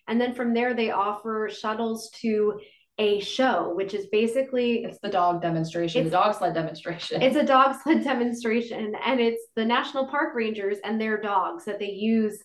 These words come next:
Speaker 2: Who are actually also park rangers.
Speaker 1: Yep, they use to maintain and patrol the park
Speaker 2: Yeah.
Speaker 1: in the off season. So these dogs are active right now in the winter in Denali,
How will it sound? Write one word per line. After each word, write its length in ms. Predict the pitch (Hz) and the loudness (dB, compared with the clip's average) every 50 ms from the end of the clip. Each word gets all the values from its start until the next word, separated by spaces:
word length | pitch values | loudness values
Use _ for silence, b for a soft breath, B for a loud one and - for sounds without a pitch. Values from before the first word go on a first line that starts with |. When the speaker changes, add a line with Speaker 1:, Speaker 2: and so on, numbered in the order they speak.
| _ - | _ 0
Speaker 2:
Who 120 | 226 214 | 2 2
are 80 | 202 196 | 4 4
actually 320 | 180 180 180 - - 190 | 2 0 -2 -4 -4 -2
also 300 | 175 170 170 - 175 165 | 0 0 0 0 -2 -4
park 240 | - 170 170 165 165 | -2 -2 -2 -2 -4
rangers. 440 | 156 147 151 - - - - - 220 | -6 -6 -6 -8 -8 -8 -6 -2 0
Speaker 1:
Yep, 280 | 233 214 202 - - | 0 0 0 -2 -2
they 80 | - 226 | -2 -2
use 380 | 226 220 226 247 254 240 247 | 0 0 0 -2 -2 -4 -6
to 120 | - - 240 | -6 -4 -2
maintain 920 | 220 208 202 208 196 202 - 220 214 196 196 202 214 233 254 269 269 269 - - | -2 0 -2 -2 -4 -6 -8 -8 -6 -4 -2 -2 -2 -2 -4 -6 -8 -10 -8 -6
and 360 | 202 196 196 190 190 190 185 - | -4 -4 -2 -2 -4 -6 -6 -6
patrol 840 | - 220 214 - - 214 196 196 202 208 214 220 233 233 233 233 - - _ _ _ _ _ _ - - - | -6 -6 -6 -4 0 2 4 6 6 6 6 6 6 4 2 0 -6 -10 _ _ _ _ _ _ -20 -20 -6
the 160 | - 220 208 - | -2 -2 0 4
park 380 | - 233 269 254 202 - - 170 | 6 8 8 8 8 6 2 0
Speaker 2:
Yeah. 240 | 175 160 147 165 - - | 0 2 2 0 0 2
Speaker 1:
in 160 | 208 208 214 | 2 4 4
the 100 | 214 220 | 4 6
off 260 | 208 190 190 196 - | 8 8 6 6 4
season. 400 | - - 208 196 196 190 175 170 | -2 -6 -4 -4 -2 -2 -4 -4
So 140 | 170 - 196 | -2 -2 -2
these 220 | 196 214 214 214 - | 0 0 -2 0 0
dogs 340 | 220 202 202 202 202 196 | 2 2 2 2 0 0
are 140 | 202 190 185 | -2 -2 0
active 480 | - 185 185 185 - - 196 185 160 160 | 0 0 0 0 -2 -4 -4 -4 -4 -2
right 240 | 180 190 190 - - | -2 -2 -2 -2 -2
now 400 | 180 190 196 180 180 175 175 170 | 0 2 2 4 4 2 0 0
in 160 | 175 185 185 | -2 -4 -4
the 80 | 180 | -2
winter 340 | 175 190 190 190 190 196 185 | -2 -2 -4 -4 -6 -6 -4
in 160 | 180 175 170 | -4 -4 -4
Denali, 760 | 170 175 175 170 180 190 190 185 185 180 - - - 180 - | -2 -2 0 2 4 4 4 4 4 0 -2 -4 -6 -8 -10